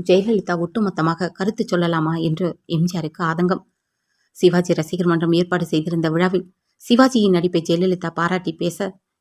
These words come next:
எம் ஜி ஆர் வட்டாரங்கள் ஆச்சரியப்பட்டன. அதைத் தொடர்ந்து திருச்சியில் சவாலே சமாளி படத்தின் வெற்றி விழா, அங்கேயும் சிவாஜியை புகழ்ந்து பேச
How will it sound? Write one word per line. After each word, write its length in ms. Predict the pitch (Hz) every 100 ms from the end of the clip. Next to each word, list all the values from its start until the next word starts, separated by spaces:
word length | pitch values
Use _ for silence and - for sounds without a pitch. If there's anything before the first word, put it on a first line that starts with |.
| -
எம் 200 | 196 214
ஜி 100 | 208
ஆர் 100 | 165
வட்டாரங்கள் 500 | 170 175 175 165 165
ஆச்சரியப்பட்டன. 580 | 175 202 170 170 170 180 - _ _ _ - -
அதைத் 260 | 180 175
தொடர்ந்து 280 | 165 175 196 - _
திருச்சியில் 520 | 233 247 233 170 175
சவாலே 380 | - 196 226 202
சமாளி 340 | 175 165 170
படத்தின் 380 | 165 165 160 165
வெற்றி 200 | 165 196
விழா, 200 | 175 165 - _ _ -
அங்கேயும் 440 | 160 185 208 185
சிவாஜியை 460 | 160 185 190 196 175
புகழ்ந்து 360 | 165 165 185 185
பேச 200 | 175